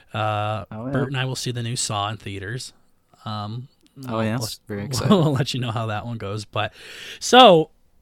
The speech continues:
Speaker 2: I was thinking about this though. I told you I was gonna watch an episode of Tiger King before,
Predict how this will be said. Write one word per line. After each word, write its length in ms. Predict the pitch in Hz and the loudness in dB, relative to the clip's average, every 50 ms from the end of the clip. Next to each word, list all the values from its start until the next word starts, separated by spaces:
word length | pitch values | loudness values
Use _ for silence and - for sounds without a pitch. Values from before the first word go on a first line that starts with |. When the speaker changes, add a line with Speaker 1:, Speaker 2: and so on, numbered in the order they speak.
| _ _ _ _ - _ _ - - | _ _ _ _ -20 _ _ -18 -4
Speaker 2:
I 120 | - 190 247 | 4 4 4
was 120 | 262 240 | 4 4
thinking 200 | - 294 247 180 139 | 0 -2 -2 -2 -4
about 220 | 123 110 - - | -6 -8 -8 -10
this 180 | 107 - - - | -12 -12 -12 -10
though. 100 | - 101 | -8 -8
I 100 | 131 156 | -8 -8
told 260 | - - 233 208 220 | -8 -8 -8 -6 -4
you 80 | 220 | -4
I 60 | 180 165 | -4 -4
was 120 | 151 139 | -6 -6
gonna 160 | 151 143 135 | -6 -8 -6
watch 220 | 135 131 131 - - | -6 -8 -8 -8 -8
an 60 | 123 | -10
episode 340 | 120 - - - - 117 98 | -12 -12 -12 -14 -12 -12 -14
of 80 | - | -14
Tiger 260 | - 131 123 117 117 | -12 -12 -10 -10 -12
King 240 | 107 - 120 101 104 | -12 -14 -14 -14 -14
before, 760 | 107 104 101 - - - 110 107 107 104 101 104 104 113 120 | -14 -14 -16 -16 -14 -14 -12 -10 -8 -8 -6 -6 -6 -8 -10